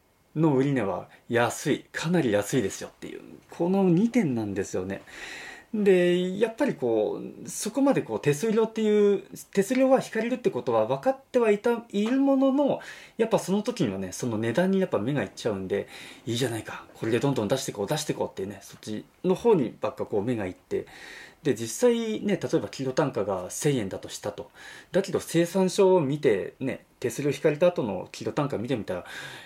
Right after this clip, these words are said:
「え、キロ単価六百円？」みたいな。なんかそ-、ほんとそういうケースとかやっぱあったりとかするんで、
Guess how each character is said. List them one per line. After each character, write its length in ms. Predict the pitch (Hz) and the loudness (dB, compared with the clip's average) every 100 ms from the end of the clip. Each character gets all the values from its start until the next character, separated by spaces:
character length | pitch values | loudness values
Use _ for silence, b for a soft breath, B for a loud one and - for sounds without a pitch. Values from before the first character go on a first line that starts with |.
| B 151 | B -4
「え、 220 | 180 - _ - | -4 -6 _ -10
キ 140 | 151 | -2
ロ 140 | 175 190 _ _ | -2 -2 _ _
単 180 | 226 170 | -2 -2
価 220 | 98 95 107 | -2 -6 -6
六 220 | 107 110 - | -4 -6 -6
百 260 | 214 - 269 | -6 -2 -2
円？」 180 | 92 | -2
み 80 | 98 | -6
た 80 | - | -10
い 60 | 85 | -12
な。 40 | - | -12
な 120 | 110 | -10
ん 20 | |
か 80 | 101 | -10
そ-、 340 | - - - - - - | -12 -12 -14 -14 -14 -6
ほ 80 | 196 | -2
ん 40 | |
と 160 | 190 185 | 0 -2
そ 240 | - 185 | -2 0
う 40 | 180 | 2
い 440 | 196 214 214 208 | 0 0 2 2
う 40 | 202 - | 0 0
ケ 120 | 208 | 0
ー 40 | |
ス 60 | - | 0
と 80 | - | -4
か 80 | |
や 60 | 101 | -4
っ 20 | |
ぱ 160 | - 98 | -4 -6
あ 60 | 135 | -4
っ 80 | 143 | -2
た 80 | 110 | -4
り 60 | |
と 100 | - | -4
か 80 | - | -16
す 160 | - 107 | -12 -8
る 60 | |
ん 100 | 98 | -4
で、 160 | 90 | -6